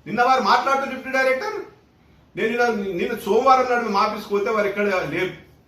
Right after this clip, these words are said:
శనివారం లేరు, బుధవారం లేరు. మేము అదే ప్రశ్నించినాం డై-, డిప్యూటీ డైరెక్టర్ గారు. "సార్, నేను ప్రజావాణికి పోయిన సోమవారం" అని మాట్లాడింది. మరి ప్రజావాణికి పోతే మీ దగ్గర ప్రజావాణి లేవా?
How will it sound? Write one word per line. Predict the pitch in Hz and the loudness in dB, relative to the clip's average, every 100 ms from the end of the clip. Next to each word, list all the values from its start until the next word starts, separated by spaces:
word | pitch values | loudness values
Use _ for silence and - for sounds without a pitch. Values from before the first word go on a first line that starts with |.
| _ _ _ _ - | _ _ _ _ -2
శనివారం | 185 262 269 247 | 2 4 4 2
లేరు, | 233 233 - - - - | 2 0 -2 -12 -20 -14
బుధవారం | 147 226 247 240 196 | -2 4 4 4 0
లేరు. | 190 - - - - | -4 -4 -14 -20 -10
మేము | 151 160 | -4 -2
అదే | 247 | -2
ప్రశ్నించినాం | 226 208 208 220 208 196 156 123 | 0 -4 -4 -8 -6 -6 -8 -8
డై-, | 135 143 | -8 -6
డిప్యూటీ | 165 196 | -4 -2
డైరెక్టర్ | 175 - 151 | -2 -4 -6
గారు. | 139 - - - _ _ _ - | -6 -8 -10 -20 _ _ _ 2
"సార్, | 202 | 2
నేను | 240 - | 2 -2
ప్రజావాణికి | 165 233 269 269 254 | 0 4 4 4 0
పోయిన | 240 233 | -4 -2
సోమవారం" | 214 208 214 214 208 | -2 -2 0 0 0
అని | 202 | 0
మాట్లాడింది. | 185 180 160 - - _ _ _ _ _ _ - | -2 -2 -4 -6 -12 _ _ _ _ _ _ -12
మరి | 170 | -8
ప్రజావాణికి | 147 151 226 240 240 220 | -6 2 4 4 2 -2
పోతే | 220 165 185 | -4 -4 -4
మీ | 170 | -4
దగ్గర | 196 214 | -4 -4
ప్రజావాణి | 208 165 196 185 147 | -4 -2 -2 -2 -4
లేవా? | 127 123 110 | -4 -4 -4